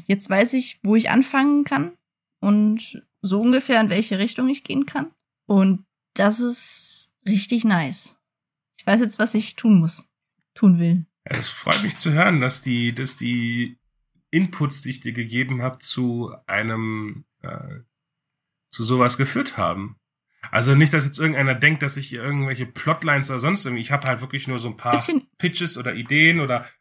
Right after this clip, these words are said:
Speaker 2: mögliche Entwicklungen
Speaker 1: Ja,
Speaker 2: oder
Speaker 1: so ein bisschen
Speaker 2: darauf
Speaker 1: Input
Speaker 2: könnte
Speaker 1: halt.
Speaker 2: man achten und sowas, ne? Also so wie das, wie man das halt macht, ne?
Speaker 1: Mhm.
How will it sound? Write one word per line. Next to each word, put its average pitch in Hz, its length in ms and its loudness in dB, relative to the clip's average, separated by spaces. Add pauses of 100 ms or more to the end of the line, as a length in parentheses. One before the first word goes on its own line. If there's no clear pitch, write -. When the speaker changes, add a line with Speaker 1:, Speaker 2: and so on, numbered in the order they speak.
Speaker 2:
mögliche 139 460 0
Entwicklungen 156 720 -2
Speaker 1:
Ja, 233 80 2
Speaker 2:
oder 247 100 0
Speaker 1:
so 262 60 4
ein 233 60 4
bisschen 226 260 -6
Speaker 2:
darauf 143 240 4
Speaker 1:
Input 190 80 -2
Speaker 2:
könnte 139 240 0
Speaker 1:
halt. 135 100 0
Speaker 2:
man - 20 -4
achten 131 340 -2
und 123 120 -6
sowas, 120 340 -6
ne? 127 160 -2
Also 104 300 -6 (920)
so 110 240 -2
wie 120 60 2
das, - 400 -2
wie 110 80 -10
man 113 140 -2
das 110 180 -4
halt 101 160 -6
macht, 120 320 -8
ne? 117 140 -4
Speaker 1:
Mhm. 240 260 6